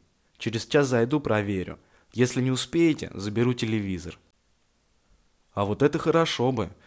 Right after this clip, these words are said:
Да чего же он тут мне уже надоел? Просто остопиздил. Пожалуй, телевизор — это и есть самый неприятный элемент моей тюремной жизни. Дверь захлопывается.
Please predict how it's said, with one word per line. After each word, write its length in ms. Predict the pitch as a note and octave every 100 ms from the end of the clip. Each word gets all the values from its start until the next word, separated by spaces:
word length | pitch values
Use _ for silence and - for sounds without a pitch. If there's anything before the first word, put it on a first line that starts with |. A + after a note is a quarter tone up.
| _ _ -
Да 140 | G#2+
чего 360 | - A#2+ C3 E3
же 160 | D#3+
он 340 | D3+ C#3+ C#3 C#3 _
тут 220 | - C#3 B2+
мне 160 | B2
уже 220 | B2 A#2
надоел? 640 | A#2 A#2 A#2 A2+ F#2 E2+ - _ _ _ _ _ _
Просто 360 | B2+ C#3 - A#2+
остопиздил. 760 | A#2+ D3 D3 B2+ G2+ E2+ D#2+ - _ _ _ _ _
Пожалуй, 420 | A2+ A2 D3 C#3
телевизор — 640 | - A#2+ C3 F3+ G3 G2+ -
это 220 | A#2 B2 C#3
и 220 | C#3 A2
есть 160 | F2
самый 320 | - B2+ D3+ B2
неприятный 600 | G2 G2+ G2 A#2+ A2+ F#2+
элемент 460 | F#2+ A2 C3 C#3+
моей 300 | F#2 E2+ G2+
тюремной 420 | G2+ E2+ F#2 F2+
жизни. 400 | E2 E2 D#2+ E2+ - _ _ _ _ _ _ _ _ _ _ _ _ _ _ _ _ _ _
Дверь 280 | G2+ G#2+ C3
захлопывается. 840 | B2 G#2 G#2 F2+ F2+ F2 - -